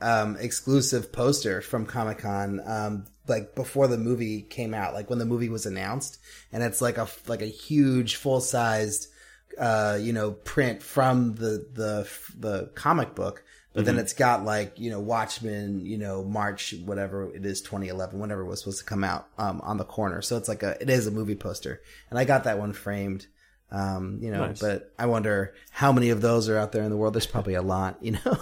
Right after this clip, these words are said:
Speaker 1: <laughs>
Speaker 2: I've been trying, like, the closest I can, like, think to, like, that kind of door-busting situation is, like, I do remember the Star Wars movies, the, the prequel series coming out, and even though I wasn't a big Star Wars fan,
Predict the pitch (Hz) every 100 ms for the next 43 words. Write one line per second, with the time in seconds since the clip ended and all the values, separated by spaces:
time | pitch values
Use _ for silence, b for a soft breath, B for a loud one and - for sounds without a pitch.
0 | - - - - 156 196 233 - 196 -
1 | 131 131 127 147 - 208 208 - 98 113
2 | - 135 127 127 - 127 123 - 131 120
3 | 101 98 95 110 95 90 87 92 - 92
4 | 87 90 85 78 80 - 98 95 92 _
5 | _ - 101 95 92 87 85 - _ _
6 | _ 98 95 - 104 101 110 113 117 101
7 | 95 - 80 82 95 95 107 107 110 110
8 | 107 - - _ 98 92 85 78 85 101
9 | 95 101 95 104 104 104 - 95 87 80
10 | 80 95 - _ _ _ _ - 90 85
11 | 101 110 110 92 87 87 87 90 87 78
12 | 82 - 73 78 92 95 - 113 123 135